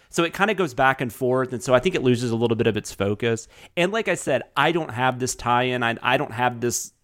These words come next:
like, I don't miss these, like, the way I guess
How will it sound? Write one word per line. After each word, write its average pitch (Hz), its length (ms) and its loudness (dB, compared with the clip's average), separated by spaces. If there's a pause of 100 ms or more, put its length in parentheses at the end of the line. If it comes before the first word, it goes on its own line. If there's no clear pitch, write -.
(160)
like, 110 180 -4 (160)
I 135 140 2
don't 151 160 -2
miss 123 340 -2
these, 147 380 -4
like, 127 180 -2
the 120 80 -2
way 123 380 0 (180)
I 127 120 -2
guess 123 320 -2